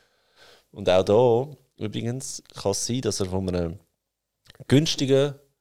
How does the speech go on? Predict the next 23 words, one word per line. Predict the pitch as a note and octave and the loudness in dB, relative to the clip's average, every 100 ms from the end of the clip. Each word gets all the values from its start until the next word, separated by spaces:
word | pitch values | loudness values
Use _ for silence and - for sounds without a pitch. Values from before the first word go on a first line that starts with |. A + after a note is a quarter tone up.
| _ | _
Grundstückgewinnsteuerkanton | A#2+ B2+ - C3+ - B2+ C3 - B2+ - B2+ B2 A#2 A#2+ B2 | -6 -4 -4 -6 -2 -2 -2 -2 -6 -2 -4 -2 -2 -2 -4
in | A2 G2 | -6 -6
einen | F#2+ | -4
teuren | A#2 C#3 D3 | -2 0 -2
Grundstückgewinnsteuerkanton | C3+ C#3 C#3 C#3 - C3+ C3 C#3 C3 - B2+ - B2+ C3 - | -2 -4 -4 -6 -4 -4 -2 -4 -4 -4 -4 -2 -2 -4 0
zügelt. | C#3 C3+ D3 - | 0 0 -4 -6
Und | - G#2 | -16 -8
dann | F#2+ | -4
wäre | F#2+ G2 | 0 0
es | - | -2
vielleicht | G#2+ F#2+ | -8 -6
schlauer | - F#2 A#2 | -2 0 0
gewesen, | A2+ - G2 | -2 -6 -4
er | F#2+ | -4
hätte | F#2+ - | -6 -6
in | G2 G2 | -12 -6
dem | G2 F#2+ | -6 -4
Moment | F#2 F2+ F#2 | -4 -4 -4
gerade | G2 F#2 | -6 -6
die | F#2+ | -8
Steuern | - G2 | -6 -6
gezahlt, | G#2 - F#2 G2+ - | -6 -2 0 -2 -8
als | - F2+ F#2+ - - | -8 -8 -8 -12 -12